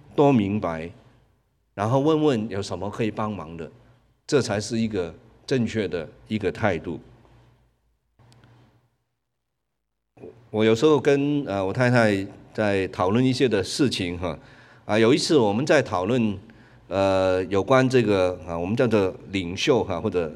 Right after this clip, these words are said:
领导哈，leadership 啊，这个，这个，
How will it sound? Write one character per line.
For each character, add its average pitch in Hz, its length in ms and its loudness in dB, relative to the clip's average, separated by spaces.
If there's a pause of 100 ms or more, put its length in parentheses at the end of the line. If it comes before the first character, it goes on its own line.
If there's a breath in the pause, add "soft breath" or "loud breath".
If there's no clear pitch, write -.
领 110 240 2
导 104 140 0 (160)
哈， 78 180 -10 (180)
leadership 135 520 2 (160)
啊， 82 100 -10
这 113 160 0
个， 85 240 -4 (100)
这 113 140 -2
个， 82 440 -6